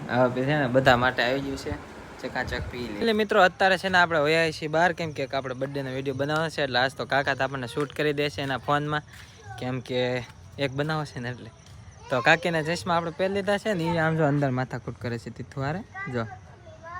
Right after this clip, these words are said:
અને આપણે પાછા હમણાં આવે છે કાકા,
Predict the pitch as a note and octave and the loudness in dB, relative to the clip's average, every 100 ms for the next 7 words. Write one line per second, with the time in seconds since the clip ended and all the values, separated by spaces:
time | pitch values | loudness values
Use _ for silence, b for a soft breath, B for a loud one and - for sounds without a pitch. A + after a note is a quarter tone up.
0 | F#4 - - - - A#3+ A#2+ C3 C#3+ C3+ | -14 -16 -16 -12 -10 -4 0 0 0 -2
1 | C3 C3+ B2+ B2+ D3+ C#3+ C#3+ D3 C#3 A#2+ | -4 -2 2 2 2 4 2 2 -2 -6
2 | B2+ C#3 | -6 -4